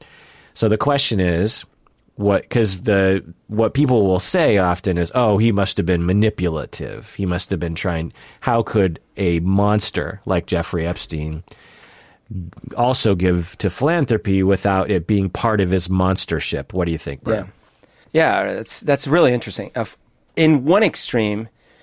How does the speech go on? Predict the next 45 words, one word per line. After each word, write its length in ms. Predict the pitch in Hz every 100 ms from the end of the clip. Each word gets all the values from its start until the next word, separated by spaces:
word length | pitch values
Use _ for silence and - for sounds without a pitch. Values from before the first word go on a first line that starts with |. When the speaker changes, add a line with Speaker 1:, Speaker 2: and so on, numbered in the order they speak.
| -
Speaker 2:
I 60 | 113
mean, 180 | 113 113
you 100 | 143
and 100 | 127
I 100 | 117
talked 320 | 123 113 -
so 180 | - 127
many 180 | 120 104
times 360 | - 107 104
about 380 | 95 95 90 -
Ted 180 | - 98
Bundy 440 | 104 98 95 92
and 180 | - 98 -
other 220 | 101 98
similar 320 | - 101 92
things. 320 | 87 95 95 - - - - -
That's, 300 | 156 - -
like, 220 | 143 -
one 120 | 180
extreme 400 | 160 - 135 120
where 220 | 120 120 -
it 140 | 160
really 340 | 170 285 240 156
is 140 | 135
hard 200 | - 131
to 80 | -
tell 460 | - 117 101 85 - _ _ _ _ _ _ -
if 160 | 151
there 120 | 156 131
were 220 | 131 - 175
any 300 | 160 147 135
instances 880 | 135 - 127 113 - 101 98 - - _ _ _ _ -
of 160 | 131 110
legitimate 720 | 123 98 120 127 120 110 - _ -
humanity, 600 | - 117 107 117 127 139
but 320 | 135 151 143 _ _ _ _ -
there, 200 | 214 - _ -
there 160 | 170
probably 420 | - 214 208 185
were, 420 | 143 160 147 135 123
like, 180 | 113
with 100 | 123
his 160 | 117 -
girlfriend 600 | 139 139 127 - 117 110
and 240 | 104 98